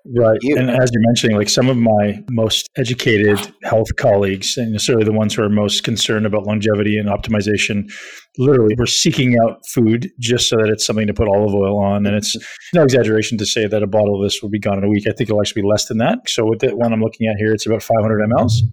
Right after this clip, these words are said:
Speaker 1: This is probably realistically five to seven days for these
Speaker 2: That's
Speaker 1: bottles.
Speaker 2: crazy.
Speaker 1: That's for me. It's pretty crazy, but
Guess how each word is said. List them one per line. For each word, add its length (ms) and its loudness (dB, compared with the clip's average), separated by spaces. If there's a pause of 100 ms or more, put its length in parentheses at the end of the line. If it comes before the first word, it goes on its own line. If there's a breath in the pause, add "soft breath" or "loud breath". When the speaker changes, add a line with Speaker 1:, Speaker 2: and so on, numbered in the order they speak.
(160)
Speaker 1:
This 260 -4
is 80 -6
probably 600 0 (440 loud breath)
realistically 720 4
five 400 2
to 80 -2
seven 320 -4
days 560 -2 (100)
for 60 -20
these 140 -8
Speaker 2:
That's 100 -4
Speaker 1:
bottles. 280 0
Speaker 2:
crazy. 320 -6
Speaker 1:
That's 180 0
for 100 -8
me. 200 4
It's 160 -2
pretty 200 -2
crazy, 340 0
but 200 -2